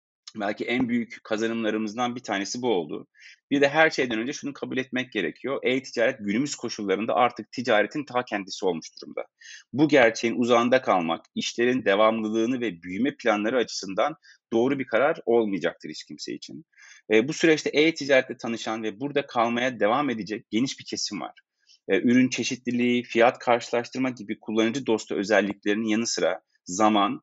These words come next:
ve mekandan bağımsız güvenli alışveriş ortamının sunulduğu bu ekosistemin daha da gelişeceğini söylememiz yanlış olmaz.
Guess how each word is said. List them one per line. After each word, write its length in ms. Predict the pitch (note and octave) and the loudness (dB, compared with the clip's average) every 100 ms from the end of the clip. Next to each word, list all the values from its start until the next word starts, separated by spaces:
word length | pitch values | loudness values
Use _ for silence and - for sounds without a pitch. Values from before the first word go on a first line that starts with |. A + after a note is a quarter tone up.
| _ _ G#2 | _ _ 2
ve 80 | |
mekandan 680 | G2+ G2 - G#2+ A2 A#2+ A#2 | 4 0 -2 -2 0 -2 0
bağımsız 480 | G#2+ G#2+ G#2 - C#3+ G2 | 0 0 -2 -6 -10 -4
güvenli 420 | G2+ G#2+ B2 B2+ | 2 4 4 2
alışveriş 460 | A2 - A2+ B2 | 0 -2 -4 -2
ortamının 460 | - G#2 - G2+ G2 | -2 -4 -4 -6 -6
sunulduğu 580 | F#2+ A#2 A2 F#2 F#2 F#2 | -8 -6 -4 -2 -6 -4
bu 80 | - | -4
ekosistemin 640 | - A#2 - G#2+ G#2+ D#3+ - - _ A#2+ | -2 -4 -2 -2 -2 -6 -12 -20 _ 2
daha 200 | C#3+ C3+ | 4 4
da 60 | |
gelişeceğini 520 | A#2 G#2 G2+ - G2+ | 2 0 -2 -6 -6
söylememiz 580 | G#2 C#3 A#2 G2 D#3+ D#3+ | -4 -2 -2 -2 -6 -2
yanlış 320 | C3 G2 E3 | -2 -2 -4
olmaz. 480 | C3+ G2 D#2+ - - | -4 -2 -4 -8 -16